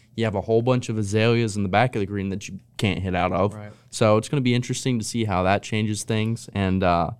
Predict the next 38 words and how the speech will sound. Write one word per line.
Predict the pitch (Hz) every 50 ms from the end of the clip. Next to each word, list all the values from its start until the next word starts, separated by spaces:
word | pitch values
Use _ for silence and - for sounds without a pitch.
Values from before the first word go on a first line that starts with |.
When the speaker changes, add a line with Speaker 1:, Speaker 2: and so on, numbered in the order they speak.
| _ _ _ _ _ _ _ _ -
Speaker 1:
you | 117 117
know, | 110 104 - -
I | 110 113
think | - 170 151 120
the, | 110 98 95 90 - - -
the | 107
weather's | 90 87 98 120 131 143 120 98
gonna | - - 101 92 87
play | - - 120 107 90 90 95
big | 92 - _ - 113 110 110 110 110 107 95 - - _ _ _ _ _ _ _ _ -
this | 101 101 92 - -
week. | 98 85 82 -
I | 85
mean, | 90 92
it's | 95 98 -
supposed | - - - 117 110 117 - - -
to | 107
be | 90 110 110 110 110 110 -
all | 104 107 117 135
right | 131 120 131 147 135 -
tomorrow | 127 123 117 120 131 139 143 147 151 156 151 - _ _ _ _ _ - -
and | 101 101 95
then | 98 98 98
have | 98 107 107 110 110 101 92 101
rain | 104 104 101 104 104 101 101 98 95
Friday, | - - 98 101 110 113 110 107
Saturday, | 104 - 113 110 107 104 98 95 92 92 95 101
and | 113 120 113
Sunday. | - - 104 107 104 87 - 202 190 - - _ -
Speaker 2:
Which | 135 127 120 - - - - 110
we | 113 120 131 143
know | 135 117 110 107 104
that | 101 98 101
if | 101 98 - _ _ -
the | 101 95
course | - 127 123 113 107 -
softens | 120 113 110 - 98 95 113
up, | 127 120 107 -